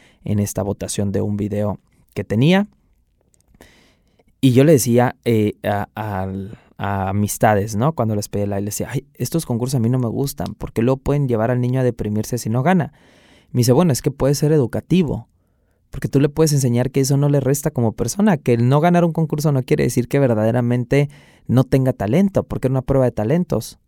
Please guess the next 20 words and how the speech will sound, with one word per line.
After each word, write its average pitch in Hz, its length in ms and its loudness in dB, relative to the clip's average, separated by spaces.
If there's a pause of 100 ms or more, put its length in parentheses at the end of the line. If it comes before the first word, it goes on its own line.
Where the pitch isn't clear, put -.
(360)
¿ok? 165 240 0 (260)
Al 120 100 2
final 127 240 2
de 165 100 0
cuentas 165 260 0
se 175 80 2
destacaba 127 400 -2
el 156 80 -4
que 147 100 -8
consiguiera 123 380 -2
más 143 180 0
likes, 131 280 0
pero 160 180 0
no 120 120 0
tendría 135 340 -2
que 139 120 -4
ser 135 160 -2
el 139 100 0
más 131 200 0
bueno. 135 540 0